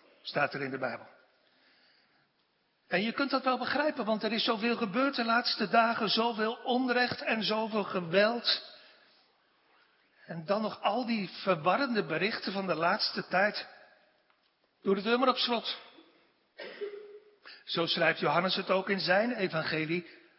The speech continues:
Als het dan avond was op die eerste dag van de week, en als de deuren gesloten waren, waar de discipelen vergaderd waren bij elkaar,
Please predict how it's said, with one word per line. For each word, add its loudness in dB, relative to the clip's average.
Als -4
het -6
dan 0
avond 0
was 2
op -2
die -6
eerste 0
dag 0
van -4
de 0
week, 0
en -12
als -4
de -6
deuren -2
gesloten 0
waren, -8
waar 4
de -2
discipelen -2
vergaderd -2
waren 0
bij 0
elkaar, 0